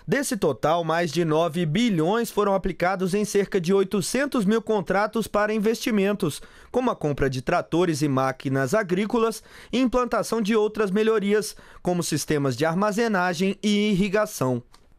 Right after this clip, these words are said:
Para operações de custeio, como o beneficiamento da produção e conservação dos produtos, por exemplo, foram mais de sete bilhões de reais,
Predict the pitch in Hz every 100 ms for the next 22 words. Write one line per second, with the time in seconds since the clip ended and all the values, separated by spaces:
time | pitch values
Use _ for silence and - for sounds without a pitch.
0 | - - - - 143 143 156 151 - 170
1 | 151 - 208 - - 196 202 147 180 180
2 | 170 147 226 214 233 - 214 165 202 208
3 | 196 185 202 185 175 - 185 180 - -
4 | - 233 302 277 269 214 175 - 135 135
5 | - 202 180 143 247 214 139 151 147 165
6 | 165 196 214 208 - - - 196 175 160
7 | 180 151 165 - 185 - 190 202 208 170
8 | 196 202 170 202 208 175 196 -